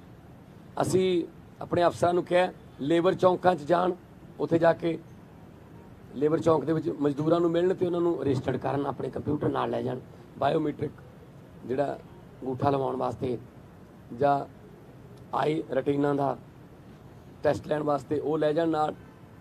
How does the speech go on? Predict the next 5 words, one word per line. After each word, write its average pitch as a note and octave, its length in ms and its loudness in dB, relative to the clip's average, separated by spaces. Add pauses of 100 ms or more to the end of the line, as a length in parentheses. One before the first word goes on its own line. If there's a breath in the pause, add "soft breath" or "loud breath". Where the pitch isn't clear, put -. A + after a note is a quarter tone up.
(1500)
construction F3+ 520 2
ਦੀਆਂ G3+ 140 6
ਸਾਈਟਾਂ F#3 380 4
'ਤੇ F#3+ 140 4
ਜਾਣ, F#3 240 4